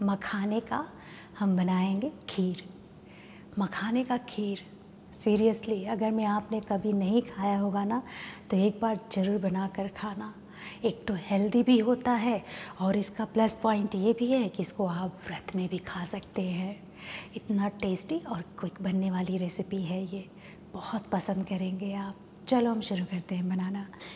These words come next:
यहाँ पे हमने क्या-क्या लिया है? यहाँ पे दो कप एकदम भर के मैंने मखाना लिया है, ये देखो। और इसमें डालने के लिए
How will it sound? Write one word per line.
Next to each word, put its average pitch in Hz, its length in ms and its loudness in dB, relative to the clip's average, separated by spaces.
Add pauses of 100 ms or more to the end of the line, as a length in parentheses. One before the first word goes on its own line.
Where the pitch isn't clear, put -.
(140)
यहाँ 190 220 10
पे 226 120 6
हमने 196 300 6 (300)
क्या-क्या 208 340 12
लिया 202 240 10
है? 226 240 6 (640)
यहाँ 196 300 8
पे 269 100 12
दो 202 360 12
कप 208 340 6
एकदम 214 340 4
भर 190 220 6
के 247 140 6
मैंने 208 260 6
मखाना 175 580 6
लिया 180 320 8
है, 226 200 8 (880)
ये 180 100 6
देखो। 180 380 8 (640)
और 202 200 10
इसमें 233 280 6
डालने 202 320 8
के 214 160 6
लिए 262 260 8